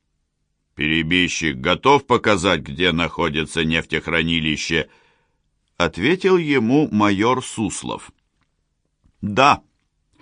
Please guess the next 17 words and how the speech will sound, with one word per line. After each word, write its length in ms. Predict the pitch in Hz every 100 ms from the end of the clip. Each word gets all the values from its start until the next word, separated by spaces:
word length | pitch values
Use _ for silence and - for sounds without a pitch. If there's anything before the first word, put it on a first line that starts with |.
| - - -
но 220 | 104 107
он 160 | 196 208
привык 500 | 160 147 190 190 -
ориентироваться 1000 | 127 127 117 151 156 143 139 - 123 107
по 220 | - 120
карте, 600 | - 139 123 - 127 -
слепленной 760 | - 113 113 120 110 117 110 104
мастерами 720 | 110 - 98 98 107 107 101
из 400 | - 110 85 -
игил 640 | 110 110 87 120 151 123 - - -
где-нибудь 680 | 110 110 117 107 92 104
в 80 | -
подвалах 640 | - 98 90 95 90 90 -
Эр-Ракки. 1200 | - 90 - _ 85 101 85 - _ - 90 - - - - _ _ -
Конечно, 840 | 104 113 117 107 - 101 98 95
наши 400 | - 92 78 82
специалисты 1080 | 80 - 85 80 76 76 85 - - 85 78